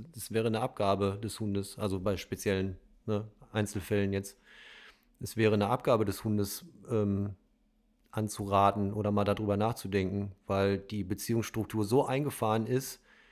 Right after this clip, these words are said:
dass, ähm, entweder Hund oder Mensch oder sogar beide nicht mehr glücklich miteinander sind.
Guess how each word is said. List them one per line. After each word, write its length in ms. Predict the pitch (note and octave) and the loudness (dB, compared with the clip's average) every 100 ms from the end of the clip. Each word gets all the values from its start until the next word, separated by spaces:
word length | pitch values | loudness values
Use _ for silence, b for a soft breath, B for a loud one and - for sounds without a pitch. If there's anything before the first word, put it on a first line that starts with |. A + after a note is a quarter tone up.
| b b _ | b b _
dass, 400 | G#2 G2 - - | -2 -2 -4 -2
ähm, 520 | A2 G2+ G2+ G2+ G#2 - - - - | 2 2 2 0 -4 -12 -20 -20 -6
entweder 380 | B2 G#2+ G#2+ G2+ | -2 2 4 4
Hund 300 | A2+ C3 C3 | 4 2 0
oder 260 | A#2+ B2+ | 2 4
Mensch 360 | B2+ A#2+ C#3 - | 4 4 2 0
oder 200 | A2+ A2 | 2 2
sogar 280 | G#2 G#2+ G#2+ | 2 2 4
beide 520 | A2 B2 C3+ G#2+ B2 | 6 6 6 4 2
nicht 200 | A2+ A2 | -2 -2
mehr 120 | B2 | 0
glücklich 300 | A2+ C#3 - G#2 | 0 -4 -6 -4
miteinander 420 | G2 F#2+ G2 G2 | -2 0 0 0
sind. 340 | G2 G2 - | 0 -2 -6